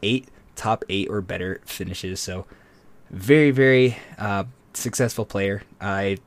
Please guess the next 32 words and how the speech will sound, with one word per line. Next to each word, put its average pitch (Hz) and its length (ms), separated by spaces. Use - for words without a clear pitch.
only 131 260
have 123 280
records 120 320
back 110 260
from, - 140
like, 92 160
twenty 117 220
fourteen, 123 640
but 107 140
it - 100
seems 127 340
like 120 140
they're 110 160
always 107 240
up 107 160
in 101 80
the 95 80
mix 90 320
when 87 80
it 85 80
comes 87 240
to 82 100
day 92 220
two 92 240
or 87 60
top 87 260
cut - 160
scenarios, 92 640
and 90 120
that's 87 180
very, 104 260
very 90 360